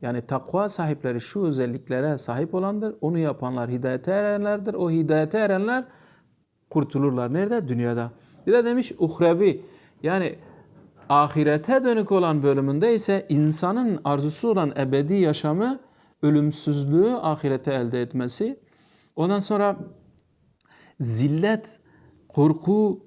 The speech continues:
üzüntü, keder gibi bütün o insani,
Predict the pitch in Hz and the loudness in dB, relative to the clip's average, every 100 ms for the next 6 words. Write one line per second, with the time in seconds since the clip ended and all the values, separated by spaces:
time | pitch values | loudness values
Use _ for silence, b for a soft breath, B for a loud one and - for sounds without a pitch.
0 | - 143 147 147 160 160 196 214 196 - | 0 2 4 4 2 0 0 0 0 0
1 | 143 185 226 185 165 175 196 147 151 208 | 2 2 2 0 0 2 0 0 -4 0
2 | 202 196 185 175 170 165 - - 131 135 | 0 2 2 0 -4 -6 -6 -2 0 -2
3 | - 131 139 170 165 | -4 -2 0 0 0